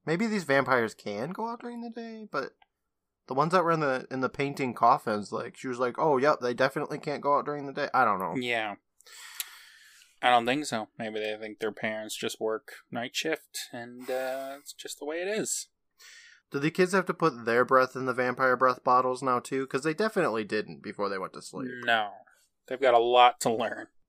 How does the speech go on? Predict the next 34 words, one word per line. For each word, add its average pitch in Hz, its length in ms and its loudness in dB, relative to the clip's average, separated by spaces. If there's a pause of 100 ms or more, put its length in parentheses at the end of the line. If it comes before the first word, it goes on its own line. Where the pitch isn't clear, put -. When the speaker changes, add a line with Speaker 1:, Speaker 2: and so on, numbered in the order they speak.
Speaker 1:
Weird. 120 440 -6 (420)
Speaker 2:
Yeah. 170 300 4 (540)
Um, 123 440 -8 (480)
it's, - 320 -20
it's, 139 260 -6
uh, 131 440 -6
kind 139 220 -4
of 120 60 -8
a 131 40 -4
dumb 113 240 4
ending. 107 300 -4 (220)
<laughs> 147 80 0 (380)
Speaker 1:
Yeah, 123 340 2
a - 20 2
little 110 140 -2
bit. 82 240 -6 (160)
I 151 60 -4
mean, 180 140 6
I 190 80 10
like 196 200 6
the - 60 -8
twist. 104 600 -4
I 117 140 -4
had 139 320 4 (100)
a 113 80 -4
feeling 117 400 -2
that 101 220 0 (160)
that's 113 200 -8
how 107 200 4
it 90 60 -4
was 120 160 -4
gonna 127 220 0
go, 160 480 2 (100)
but 101 320 2